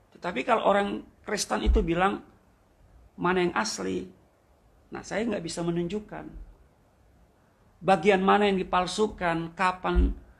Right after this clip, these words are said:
dipalsukan, siapa yang memalsukan. Nah, saya nggak bisa menjawab. Ya.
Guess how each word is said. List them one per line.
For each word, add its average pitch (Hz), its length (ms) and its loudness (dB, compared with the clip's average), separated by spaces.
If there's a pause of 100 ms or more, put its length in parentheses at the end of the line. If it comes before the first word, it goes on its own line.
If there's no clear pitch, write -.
(260)
dipalsukan, 196 960 2
siapa 208 560 4
yang 196 240 4
memalsukan. 185 1040 0 (800)
Nah, 127 140 -10
saya 202 320 0
nggak - 240 -10
bisa 156 340 -6 (300)
menjawab. 175 560 -6 (880)
Ya. - 180 -18